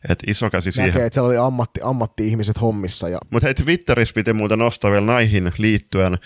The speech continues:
Speaker 1: niin ilmeisesti Nipokoksen P S M-pojat, niin ne on tehnyt loistavaa duunia, että niillä on kaikki ennakko-, ennakkostudiot ja erätaukoshowt kuulemma niitten,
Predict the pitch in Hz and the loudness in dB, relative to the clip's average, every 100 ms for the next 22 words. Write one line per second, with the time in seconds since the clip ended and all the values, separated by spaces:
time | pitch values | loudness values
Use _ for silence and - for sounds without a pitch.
0 | - - - 95 120 135 123 120 - 107 | -12 -16 -4 0 0 2 2 0 0 -2
1 | 131 - 175 107 101 - 95 123 113 - | -2 0 0 0 -2 -4 -2 2 2 2
2 | 113 127 - 92 85 87 95 127 - _ | 0 0 0 -2 0 0 2 0 -4 _
3 | _ - - _ 95 98 92 - 139 147 | _ -20 -20 _ -2 0 0 0 0 2
4 | 120 107 120 139 - 95 92 95 107 92 | 2 2 2 0 0 0 0 2 2 2
5 | 92 110 135 104 95 101 - 98 - 113 | 0 0 0 2 0 -2 -2 -4 0 0
6 | 101 - 101 - 120 104 - - 113 107 | 0 -2 -2 0 0 -2 -4 0 2 2
7 | 92 87 92 87 101 98 90 92 92 101 | 2 0 0 2 2 2 0 -2 2 2
8 | 90 - 90 85 95 92 - 90 | 2 0 0 2 2 0 0 -2